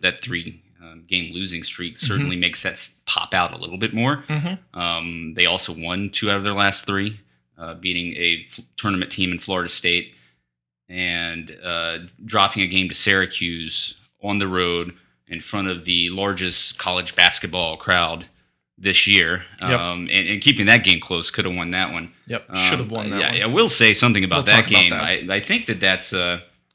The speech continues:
Speaker 1: well, we will talk about it, but I think it's a good, uh, primer running up to these tournament atmospheres, being in a venue that big and being in, in, in front of such large crowds. I think that's good for this team. And they showed poise. They, they stayed in that game.
Speaker 2: Absolutely.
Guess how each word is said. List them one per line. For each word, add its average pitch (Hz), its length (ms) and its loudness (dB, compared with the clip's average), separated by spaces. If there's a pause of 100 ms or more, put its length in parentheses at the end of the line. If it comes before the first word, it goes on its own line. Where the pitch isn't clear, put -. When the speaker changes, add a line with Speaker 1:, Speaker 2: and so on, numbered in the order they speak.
(220)
Speaker 1:
well, 113 120 0
we 143 60 4
will 139 100 6
talk 113 240 6
about 92 160 2
it, 87 60 -4
but 98 100 4
I 104 140 6
think 143 240 4
it's 120 160 -2
a 101 40 -4
good, 107 680 -2 (420)
uh, 90 200 -4
primer 101 520 2
running 101 500 0
up 95 320 -2
to 104 300 0
these 92 340 -2
tournament 98 500 2
atmospheres, 87 680 2
being 107 300 2
in 98 80 2
a 92 60 2
venue 92 360 0
that 87 240 2
big 87 220 4
and 80 140 -8
being 92 240 2
in, 85 240 -4
in, 85 200 -6
in 85 160 -6
front 92 280 -4
of - 40 -6
such - 280 -4
large 90 240 -2
crowds. 117 340 2
I 95 80 2
think 123 160 0
that's 98 220 0
good 104 200 -2
for - 120 -10
this 92 200 -2
team. 90 280 2 (200)
And 107 120 -2
they 196 100 2
showed 214 300 2
poise. 107 340 2
They, 98 220 4
they 107 220 -2
stayed 117 340 4
in 110 60 6
that 110 200 4
game. 117 280 4
Speaker 2:
Absolutely. - 80 -12